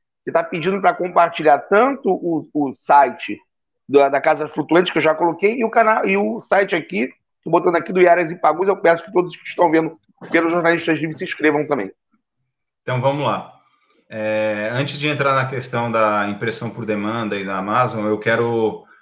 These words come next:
Speaker 2: eu quero fazer, dar um salve aqui pra um professor também, né? Essa profissão tão precarizada aqui no nosso Brasilzão aí, onde as universidades privadas têm passado o facão geral aí,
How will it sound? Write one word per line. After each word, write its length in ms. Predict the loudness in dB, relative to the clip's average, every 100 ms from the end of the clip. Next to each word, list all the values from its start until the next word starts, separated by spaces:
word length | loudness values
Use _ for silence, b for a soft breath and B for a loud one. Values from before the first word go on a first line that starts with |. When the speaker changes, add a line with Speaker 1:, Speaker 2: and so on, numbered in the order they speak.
| b _
Speaker 2:
eu 80 | -10
quero 180 | -4 -2
fazer, 360 | 0 0 0 0
dar 140 | 0
um 100 | 0
salve 400 | 2 4 4 2
aqui 240 | -2 -4
pra 160 | -6 -6
um 100 | -6
professor 540 | -6 -4 -6 -6 -8
também, 480 | -6 -4 -4 -6 -10
né? 240 | -12 -12 -12
Essa 240 | -6 -4
profissão 640 | -4 -6 -6 -6 -4 -4 -4
tão 640 | -4 -2 -2 -2 -2 -4
precarizada 800 | -4 -4 0 0 0 2 2 2
aqui 200 | -2 -4
no 80 | -6
nosso 280 | -6 -6 -2
Brasilzão 640 | -2 0 -4 -6 -6 -4
aí, 180 | -4 -4
onde 540 | -4 -4 -4 -4 -4
as 280 | -8 -10 -6
universidades 580 | -4 -2 -2 2 2 0
privadas 460 | -8 0 2 2
têm 120 | -2 -4
passado 380 | -4 0 -2
o 20 | 0
facão 480 | -2 -2 -2 -4
geral 440 | 0 2 4 4 4
aí, 340 | 2 0 -4